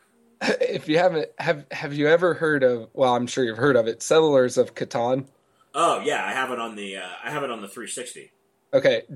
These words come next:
Speaker 1: did you know they make a Star Trek version?
Speaker 2: Yes, I do, and it's sixty dollars. And I was
Speaker 1: Yes.
Speaker 2: like, "Ugh."
Speaker 1: <laughs> Yeah, I know. One of, one of my friends, uh, well, one of Jessica, my girlfriend, one of her friends,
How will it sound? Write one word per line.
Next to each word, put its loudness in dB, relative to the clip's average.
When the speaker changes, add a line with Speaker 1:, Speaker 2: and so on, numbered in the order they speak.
Speaker 1:
did 0
you -2
know 6
they 2
make 0
a -10
Star -6
Trek -8
version? -14
Speaker 2:
Yes, -6
I -2
do, -4
and -10
it's -8
sixty -6
dollars. -10
And -14
I -6
was -4
Speaker 1:
Yes. 4
Speaker 2:
like, -8
"Ugh." -6
Speaker 1:
<laughs> -14
Yeah, 4
I 6
know. 4
One 2
of, 4
one -4
of -4
my -2
friends, -6
uh, -2
well, 2
one 4
of -4
Jessica, 0
my -6
girlfriend, -2
one -4
of -10
her 2
friends, -4